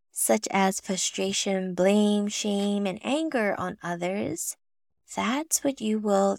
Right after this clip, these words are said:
experience in return. So I think that's why the moon is tied so closely with manifesting,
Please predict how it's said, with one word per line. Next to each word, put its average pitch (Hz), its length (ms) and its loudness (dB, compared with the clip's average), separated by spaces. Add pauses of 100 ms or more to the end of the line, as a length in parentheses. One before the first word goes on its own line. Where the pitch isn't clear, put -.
(100)
experience 180 1000 -2 (100)
in 175 520 -2 (140)
return. 160 720 -6 (800)
So - 200 -4
I 277 180 2
think 294 300 -2
that's - 360 2
why 240 200 4
the 214 120 0
moon 202 320 0
is 196 260 -6
tied 196 580 -2
so - 220 -2
closely 208 680 -2
with 185 260 -6
manifesting, 170 1000 -2